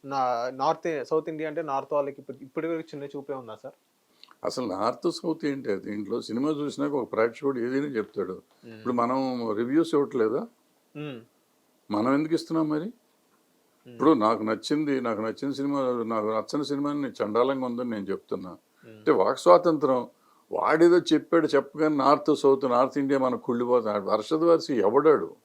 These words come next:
Speaker 1: మ్మ్.
Speaker 2: అతను ఎంత ఇంత యాక్టరు, అతను ఏదో మాట్లాడాడు, అతనికి అనిపించింది అతను చెప్పాడు,
Speaker 1: మ్మ్.
Speaker 2: దాన్ని గౌరవిద్దాం, నష్టమే ఉంది?
Speaker 1: మ్మ్.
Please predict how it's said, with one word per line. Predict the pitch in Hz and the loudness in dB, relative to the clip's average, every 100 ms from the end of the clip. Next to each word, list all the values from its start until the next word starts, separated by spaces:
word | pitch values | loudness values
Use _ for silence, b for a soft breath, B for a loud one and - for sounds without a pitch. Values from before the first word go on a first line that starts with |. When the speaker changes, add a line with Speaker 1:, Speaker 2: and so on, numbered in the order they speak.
| _ _ 120 | _ _ -20
Speaker 1:
మ్మ్. | 113 107 107 _ _ _ _ _ _ _ - | -20 -20 -20 _ _ _ _ _ _ _ -16
Speaker 2:
అతను | - 113 | -8 -4
ఎంత | 104 123 | -4 0
ఇంత | 160 120 107 | 0 2 2
యాక్టరు, | 104 - 104 98 101 - _ _ - | 2 0 -2 -2 -4 -10 _ _ -2
అతను | 127 160 156 | 2 4 4
ఏదో | 147 156 | 6 4
మాట్లాడాడు, | 123 120 113 113 98 92 101 - | 2 0 0 0 0 -2 -6 -4
అతనికి | 104 127 127 | -4 -2 -2
అనిపించింది | 117 135 156 151 170 160 | -2 -4 -6 -8 -4 -2
అతను | - 110 104 | -2 -6 -6
చెప్పాడు, | 101 - 104 92 | -6 0 0 0
Speaker 1:
మ్మ్. | 92 _ 110 104 _ 117 | -6 _ -20 -20 _ -2
Speaker 2:
దాన్ని | 202 208 180 131 95 92 | 0 0 -2 -2 -4 2
గౌరవిద్దాం, | 117 175 214 196 190 170 | 6 6 6 4 0 0
నష్టమే | 135 - 185 | -2 -4 -4
ఉంది? | 196 190 190 | -2 -2 -6
Speaker 1:
మ్మ్. | 240 _ _ _ _ _ _ 113 104 | -8 _ _ _ _ _ _ -20 -20